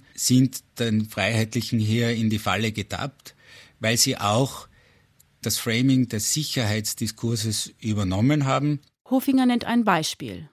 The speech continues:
Speaker 1: Die Zentrumspolitiker haben kurz vor der Bundespräsidentenwahl aus wohl auch taktischen Motiven Initiativen gesetzt und dabei eine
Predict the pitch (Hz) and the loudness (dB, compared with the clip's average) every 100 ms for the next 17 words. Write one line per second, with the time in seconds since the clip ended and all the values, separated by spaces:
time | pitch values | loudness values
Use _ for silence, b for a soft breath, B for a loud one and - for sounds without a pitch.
0 | _ - 110 110 110 120 120 110 - - | _ -6 -2 2 2 2 2 0 -6 -12
1 | _ _ - 117 113 117 120 107 113 104 | _ _ -4 0 0 2 -2 0 0 0
2 | 101 104 104 110 - 135 - 107 95 - | 0 2 2 2 0 0 0 -2 -2 4
3 | 131 151 143 - 120 - 113 110 110 110 | 6 6 4 2 0 0 0 2 2 0
4 | 104 107 104 110 104 98 98 - b b | -4 -4 -4 -2 -2 -4 -4 -8 b b
5 | b b b - 104 101 98 - 120 - | b b b -6 0 0 0 0 0 0
6 | 123 - 113 110 107 120 113 117 110 110 | 0 4 4 4 2 0 2 2 2 2
7 | 95 73 - 127 107 107 101 120 139 - | 0 -6 -6 0 2 0 -2 -2 0 0
8 | 135 127 117 120 - - b b b b | 0 2 2 0 -4 -8 b b b b
9 | b 254 120 117 107 107 - 107 107 101 | b -2 2 4 4 0 -4 -4 0 0
10 | 104 95 - 104 107 104 | 0 -2 -2 0 2 0